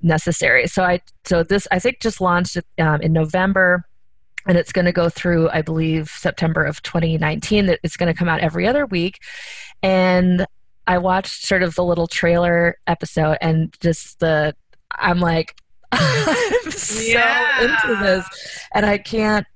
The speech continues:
Speaker 1: I'm, like, gonna try to think about, like, everyone I could possibly send this to, to get these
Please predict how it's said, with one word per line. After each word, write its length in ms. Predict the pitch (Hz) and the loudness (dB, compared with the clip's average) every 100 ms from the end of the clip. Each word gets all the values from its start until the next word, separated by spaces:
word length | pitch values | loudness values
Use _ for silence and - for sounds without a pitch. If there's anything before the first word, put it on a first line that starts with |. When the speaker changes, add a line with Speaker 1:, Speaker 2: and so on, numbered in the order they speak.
| - - - | -20 -20 -6
Speaker 1:
I'm, 140 | 202 202 | 0 2
like, 200 | 202 196 | 2 0
gonna 200 | 226 220 | 0 0
try 220 | - 196 | 2 2
to 100 | 196 | 2
think 220 | 202 190 | -2 -2
about, 340 | 196 175 160 - | 0 0 0 -2
like, 220 | 160 - - | -8 -8 -2
everyone 560 | 185 196 208 196 190 | -2 0 0 2 0
I 80 | 180 | 0
could 180 | - - | -4 -8
possibly 640 | - - 170 - 180 175 | -6 0 0 0 -4 -4
send 280 | 165 170 160 | -2 -2 -2
this 160 | 160 - | -4 -6
to, 160 | - 147 | -10 -8
to 140 | 160 | -8
get 200 | 143 - | -8 -10
these 320 | 131 160 127 | -10 -10 -10